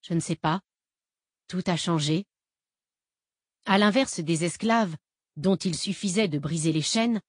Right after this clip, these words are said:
les victimes des nanomachines étaient irrémédiablement perdues. « N'ayez pas peur, George », voulut-elle le réconforter, faute de mieux. Il desserra aussitôt les poings. « Allons, George.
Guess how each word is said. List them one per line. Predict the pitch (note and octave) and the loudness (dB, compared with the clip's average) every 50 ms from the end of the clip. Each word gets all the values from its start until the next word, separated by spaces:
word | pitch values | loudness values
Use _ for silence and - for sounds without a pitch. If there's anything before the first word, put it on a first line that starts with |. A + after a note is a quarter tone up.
| _ _ _ _ _ _ _ _ _ _ _ _ - | _ _ _ _ _ _ _ _ _ _ _ _ 2
les | G3+ A3+ | 4 4
victimes | G#3 A3 C4+ - _ - E4+ E4+ C#4 A3 | 4 4 0 0 _ 4 4 6 6 6
des | D#3 F3+ F3+ | 4 4 4
nanomachines | G3 G3 G#3 G#3+ G#3 G#3 F#3+ F#3 - - - C#4 C4+ A3+ | 4 4 4 4 4 4 2 2 0 0 0 2 2 2
étaient | F3+ D#3+ - F#3+ D#3+ - G3+ | 2 2 0 -2 -2 0 0
irrémédiablement | G3+ G3 G3+ G3 F3+ D#3+ E3+ F3 D#3+ E3 E3+ E3 E3 D#3+ | 0 2 2 2 2 4 2 2 2 2 2 2 2 0
perdues. « | - - D#3+ D3+ D3 C3 D#3 D3 C#3+ - _ _ _ _ _ _ _ _ _ _ _ _ _ _ _ _ _ _ _ _ _ _ _ _ _ _ _ _ _ _ _ _ _ _ - | 0 0 -2 -2 -2 -2 -4 -6 -6 -10 _ _ _ _ _ _ _ _ _ _ _ _ _ _ _ _ _ _ _ _ _ _ _ _ _ _ _ _ _ _ _ _ _ _ 0
N'ayez | A#3+ C4 B3 A#3 | 2 2 2 2
pas | G#3 - F3 D#3+ | 2 0 -2 -2
peur, | - F3+ E3 E3 D#3+ D3+ | 0 2 2 2 2 2
George », | C#3+ - D#3+ D#3+ D#3+ D#3+ D#3+ D3+ - - _ _ _ _ _ _ _ _ _ _ _ _ _ _ | 0 0 0 2 2 0 -2 -4 -6 -10 _ _ _ _ _ _ _ _ _ _ _ _ _ _
voulut-elle | - D#3+ E3+ F#3 F3 E3+ - F3+ E3 D3+ D#3+ | -8 -4 0 0 0 0 0 0 2 2 2
le | D#3+ | 0
réconforter, | D3 D#3 - - D#3 - - E3 - - - E3 D#3+ D#3 - _ _ _ _ _ _ _ | -2 -2 -4 -4 -8 -6 -6 -8 -8 -4 -4 -4 -4 -4 -8 _ _ _ _ _ _ _
faute | - - F3 D#3+ C#3+ | -4 -2 -2 -2 0
de | C#3 E3+ | 0 2
mieux. | D#3+ E3 D#3+ D#3 D3+ - _ _ _ _ _ _ _ _ _ _ _ _ _ _ _ _ _ _ _ _ _ _ | 4 4 2 2 0 -4 _ _ _ _ _ _ _ _ _ _ _ _ _ _ _ _ _ _ _ _ _ _
Il | - F#3+ F#3+ F3 | -2 -2 0 2
desserra | F3+ A#3+ A#3 - - G#3 G3 G#3 A3 A3 F#3+ | 4 2 2 2 0 -2 0 2 2 2 2
aussitôt | F3 E3 - F#3+ D#3+ - F#3 | 2 0 -2 -6 -4 -4 -2
les | F3 D#3+ D#3 | -2 -2 -4
poings. « | - - D3+ D3 C#3+ D3 - _ _ _ _ _ _ _ _ _ _ _ _ _ _ _ _ _ _ _ _ _ _ _ | -4 -6 -6 -6 -6 -6 -10 _ _ _ _ _ _ _ _ _ _ _ _ _ _ _ _ _ _ _ _ _ _ _
Allons, | B3+ C4+ B3+ G#3 G3 G3 G3 F#3 | 2 4 6 6 6 6 4 4
George. | D3+ E3+ F#3 F#3 F#3+ F#3 F#3 - | 4 4 4 4 4 2 2 -2